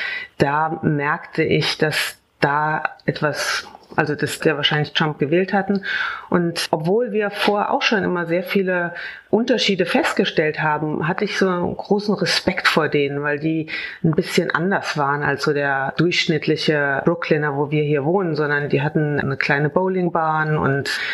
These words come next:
waren eben nicht in Medien oder Finanz oder was man halt so ist, wenn man in New York die,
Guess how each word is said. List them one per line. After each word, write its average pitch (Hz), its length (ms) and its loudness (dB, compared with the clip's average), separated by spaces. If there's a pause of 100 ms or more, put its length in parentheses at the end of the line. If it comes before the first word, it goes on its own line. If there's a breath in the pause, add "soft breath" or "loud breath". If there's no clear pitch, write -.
(160 loud breath)
waren 147 240 0
eben 156 200 2
nicht - 240 0
in 147 360 2 (260 loud breath)
Medien 160 480 0
oder 143 240 0
Finanz 156 720 0
oder 147 280 2
was 151 180 0
man 147 320 0
halt 147 140 0
so 165 100 2
ist, 170 220 2
wenn 147 100 2
man 143 280 -2 (140)
in 147 260 2
New 147 60 -2
York 143 320 -2
die, 143 240 2